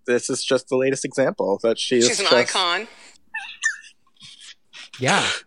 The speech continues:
Speaker 3: But it's
Speaker 1: Yeah.
Speaker 3: literally, like, a Roblox merch store.
Speaker 1: <laughs> I am so proud of Ava for setting that trend.
Speaker 3: Yeah. Ava, no!
Speaker 1: <laughs>
Speaker 3: <sighs>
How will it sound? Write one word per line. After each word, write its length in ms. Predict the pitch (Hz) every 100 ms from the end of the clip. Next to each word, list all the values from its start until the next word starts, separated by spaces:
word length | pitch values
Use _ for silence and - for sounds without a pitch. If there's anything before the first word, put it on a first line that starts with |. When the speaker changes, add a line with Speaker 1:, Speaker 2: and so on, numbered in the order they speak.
| _ _ _ -
Speaker 3:
But 100 | 165
it's 160 | 170
Speaker 1:
Yeah. 240 | 151 220 226
Speaker 3:
literally, 480 | 160 160 185 175 156
like, 140 | 143 143
a 60 |
Roblox 600 | 127 123 120 117 113 -
merch 320 | 123 117 120 -
store. 520 | - 98 87 165 160 117 - - - 175 -
Speaker 1:
<laughs> 580 | 220 - - _ _ -
I 240 | 120 117
am 360 | 120 - 113 107
so 240 | - 123
proud 480 | - 104 98 98 - -
of 380 | 104 98 95 - _
Ava 400 | - 101 95 95 113
for 320 | - 107 101
setting 320 | - 131 151
that 160 | 156 156
trend. 420 | - 117 110 - _
Speaker 3:
Yeah. 360 | 135 127 110 117 120 117 _ _ -
Ava, 440 | 214 330 302 247
no! 960 | 240 247 294 494 480 320 320 311 311 403 - - - - -
Speaker 1:
<laughs> 280 | - - 381 - 277 - - -
Speaker 3:
<sighs> 580 | 240 226 226 220 190